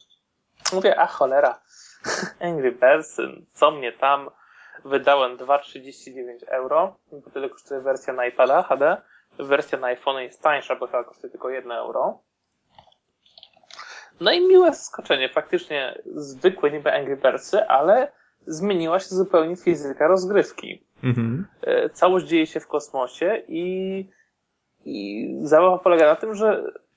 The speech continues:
Speaker 1: że wiele obiektów wytwarza jednocześnie swoje pola grawitacyjne.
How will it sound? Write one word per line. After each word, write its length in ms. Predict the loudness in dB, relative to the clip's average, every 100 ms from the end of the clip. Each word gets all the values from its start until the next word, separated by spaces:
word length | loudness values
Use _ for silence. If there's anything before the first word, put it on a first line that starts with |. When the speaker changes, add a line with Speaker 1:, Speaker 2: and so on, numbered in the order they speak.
| _ _ _ _ _ _ -10
Speaker 1:
że 280 | -4 0 0 -2 -8
wiele 260 | 4 6 6
obiektów 600 | 4 2 0 -4 -4 -2
wytwarza 560 | -4 0 0 2 4 4
jednocześnie 920 | 4 0 -4 0 0 -2 -4 -2 0 0 -2 -6
swoje 600 | -12 -20 -4 0 0 -2 -4
pola 200 | 0 2
grawitacyjne. 880 | 2 0 0 -4 -2 -2 -4 -8 -10